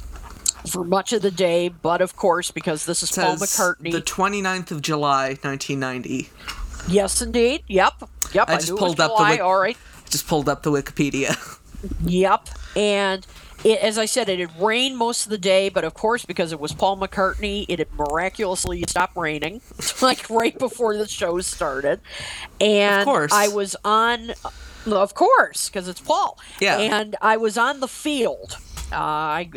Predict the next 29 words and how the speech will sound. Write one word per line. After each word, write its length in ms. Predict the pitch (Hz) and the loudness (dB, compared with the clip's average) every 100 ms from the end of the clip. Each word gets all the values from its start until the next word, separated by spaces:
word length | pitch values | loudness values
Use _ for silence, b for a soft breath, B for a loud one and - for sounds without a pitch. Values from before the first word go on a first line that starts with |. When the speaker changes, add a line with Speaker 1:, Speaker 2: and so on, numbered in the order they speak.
| - | -4
Speaker 1:
um, 380 | 170 160 160 143 | -2 -2 -6 -6
and, 440 | 185 180 170 170 170 | -4 -4 -6 -8 -4
uh, 280 | 160 160 160 | -2 -2 -4
you 100 | 160 | -6
know, 120 | 160 | -6
my 120 | 160 | -4
friends 320 | 165 208 214 214 | -4 -4 -4 -6
and 80 | 196 | -4
I 220 | 185 185 B B - 175 | -4 -6 B B -10 -2
were 120 | 180 | -2
on 140 | 180 | -2
the 80 | 202 | -4
field, 480 | - 196 180 160 151 - | -4 -2 -2 -2 -6 -6
and, 480 | 175 170 165 160 160 _ | -4 -2 -4 -6 -12 _
I 180 | 160 175 | -4 -4
mean, 500 | 175 175 170 160 165 - - | -4 -4 -2 -4 -8 -16 -2
it 240 | 196 214 175 | 0 0 0
was 920 | 170 165 160 156 156 - - - - - - - | 0 0 -2 -4 -4 -6 -8 -16 -14 -14 -8 -4
an 120 | 170 | -4
incredible 560 | 160 - 185 180 156 | -2 2 4 4 -2
show. 340 | 147 185 151 147 | -2 0 2 2
It 100 | 131 | 0
had 240 | 160 123 | -2 -4
fireworks. 960 | - - 208 208 208 202 190 185 - - | -8 0 4 4 2 2 2 2 0 -4
I 60 | |
mean, 260 | 165 170 170 | -4 -6 0
now, 580 | 220 254 254 220 196 180 B B B 202 | 4 6 6 6 4 0 B B B 0
this, 280 | 320 - - - | 0 0 -6 -4
I 180 | 214 262 | 0 0